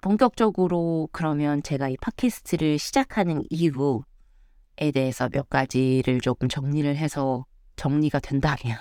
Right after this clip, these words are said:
<laughs> 정리를 해서 조금 말을 해보려고 해요. 일단 첫 번째, 가장 큰 이유는, 어, 제가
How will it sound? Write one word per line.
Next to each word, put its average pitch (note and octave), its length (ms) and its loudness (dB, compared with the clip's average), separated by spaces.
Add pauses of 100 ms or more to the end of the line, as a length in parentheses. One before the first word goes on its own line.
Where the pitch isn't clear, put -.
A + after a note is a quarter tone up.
(360)
<laughs> - 480 -20
정리를 F3 460 0
해서 G3 400 2
조금 D#3+ 260 0
말을 D3 260 0
해보려고 F#3+ 520 0
해요. D3+ 400 0 (840)
일단 F#3 220 4
첫 D4+ 200 2
번째, D4+ 400 4
가장 C4 420 4
큰 C#4+ 240 4
이유는, D#3 500 2 (760)
어, D#3+ 140 0
제가 F3 640 2